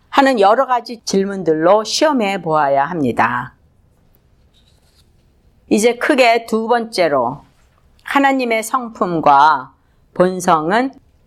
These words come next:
사랑이시다. 칠 절서부터 십일 절을 보겠는데요. 여기에서는 온전한 사랑이 무엇이며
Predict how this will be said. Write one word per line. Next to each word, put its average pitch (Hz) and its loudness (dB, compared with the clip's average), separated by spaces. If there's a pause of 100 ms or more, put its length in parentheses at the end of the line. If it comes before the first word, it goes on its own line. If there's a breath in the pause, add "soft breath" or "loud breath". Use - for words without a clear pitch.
사랑이시다. 160 -2 (1160)
칠 277 -6
절서부터 185 -2
십일 269 -4
절을 143 -2
보겠는데요. 143 0 (1200)
여기에서는 180 0 (680 soft breath)
온전한 208 0
사랑이 240 -2
무엇이며 139 -2